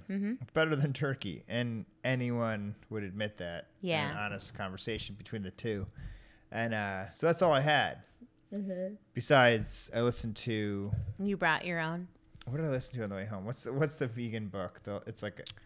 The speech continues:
Speaker 2: eight hundred
Speaker 1: China
Speaker 2: pages.
Speaker 1: Study.
Speaker 2: The China Study. So listen to the China Study on the way home.
Speaker 1: What a nerd. I
Speaker 2: Uh,
Speaker 1: couldn't even listen to that.
Speaker 2: Well, I couldn't read it. I tried to read it, and I listened to it. So I,
Speaker 1: Oh,
Speaker 2: I
Speaker 1: I
Speaker 2: came,
Speaker 1: guess that, yeah.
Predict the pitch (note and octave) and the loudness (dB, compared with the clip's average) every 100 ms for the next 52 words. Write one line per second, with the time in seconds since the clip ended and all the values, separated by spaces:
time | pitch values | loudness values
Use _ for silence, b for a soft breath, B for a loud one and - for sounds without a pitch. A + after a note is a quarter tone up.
0 | B B A#2 A#2 - A3+ G#3 D3+ A2+ F#3+ | B B -4 -2 2 4 4 4 2 0
1 | E3+ D#3+ E3+ - D3 C3+ - A2 G#2+ B | 0 -2 -6 0 2 2 0 -4 -4 B
2 | - F3+ F3 G3 E3+ D3+ - C#3 D3 C#3+ | -2 2 4 4 4 2 6 8 8 4
3 | C#3+ C3 A#2+ A2 B2+ - A#2 B2 - B3 | 2 2 2 2 0 0 0 -2 -2 -2
4 | G#4+ A#4+ G3 D#3+ F3+ D#3 C#3+ D3+ A#3 - | 0 0 2 2 2 0 4 8 8 8
5 | A#4+ E4 F#3+ F3 F3 - F3 D3 C#3 C#3 | 4 4 4 2 0 -2 -4 -2 -2 -2
6 | C#3+ D3+ B - F#3 - A#3+ A#2+ A#2 G#2 | -4 -10 B 2 4 4 2 2 2 2
7 | F#2 C3+ - C#3 G#2+ G#2 F#2+ F2+ - A#2+ | 2 2 2 2 2 0 -2 -6 -4 2
8 | B2+ D3 D3 C3 A2+ E2+ - C3 B2 C4+ | 4 6 4 0 0 0 0 0 6 8
9 | C#4+ B3 A3+ F#3+ - F3+ E3 - | 8 8 4 4 -2 -4 -6 -8